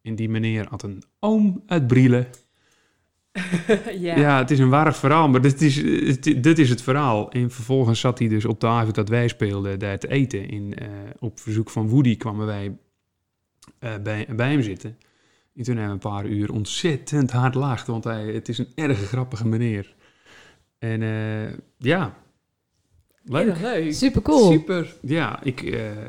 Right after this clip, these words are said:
Speaker 1: d-, ik, ik, ik stond versteld van zijn staat van dienst. Ik ben niet een, eh,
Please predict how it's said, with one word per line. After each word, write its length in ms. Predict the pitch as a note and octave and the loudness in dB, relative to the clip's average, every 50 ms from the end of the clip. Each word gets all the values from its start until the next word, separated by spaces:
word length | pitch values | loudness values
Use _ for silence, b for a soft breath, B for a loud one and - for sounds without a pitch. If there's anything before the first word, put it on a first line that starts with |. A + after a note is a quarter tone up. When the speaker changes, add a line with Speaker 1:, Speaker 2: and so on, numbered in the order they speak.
| - - A#2+ | -6 -6 -6
Speaker 1:
d-, 140 | - - - - - - | -6 -6 -10 -10 -8 -8
ik, 140 | C3+ D#3+ - | -8 -8 -8
ik, 280 | - - C#3+ - - | -8 -8 -8 -8 -8
ik 240 | - - C#3 - - - C#3 | -6 -6 -6 -6 -6 -8 -10
stond 300 | - - - E3 D#3+ C#3+ | -8 -2 2 2 2 2
versteld 420 | - C#3+ C3 - F3 E3+ E3+ D3+ - | 0 -4 -2 0 2 2 2 0 0
van 240 | - D3 C3+ B2+ | 0 0 2 2
zijn 220 | A2+ B2 C3 C3 - - | 4 4 4 4 2 0
staat 400 | - - - D3+ C3+ C3+ C3 - | -6 -4 -2 0 0 0 0 0
van 140 | - B2 | 2 2
dienst. 400 | A#2+ C3 C3 A#2 B2 B2 - - - | 4 6 6 4 4 2 -2 -6 -6
Ik 140 | B2+ A2+ A#2 | -6 -4 -2
ben 160 | C3+ C3 C3 | 0 0 2
niet 220 | C3 C3+ B2+ B2+ | 2 2 2 2
een, 180 | C3 B2 B2 A#2+ | 2 0 2 0
eh, 280 | A#2+ A#2 A#2 A#2 A2+ | 0 -2 -4 -4 -6